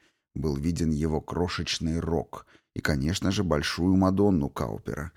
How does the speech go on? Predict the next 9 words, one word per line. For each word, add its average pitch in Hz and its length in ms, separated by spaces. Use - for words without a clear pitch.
Но - 120
ты - 140
не 92 80
посчитала 78 560
её 78 260
интересной, - 640
как - 240
я 57 100
заметил. 62 560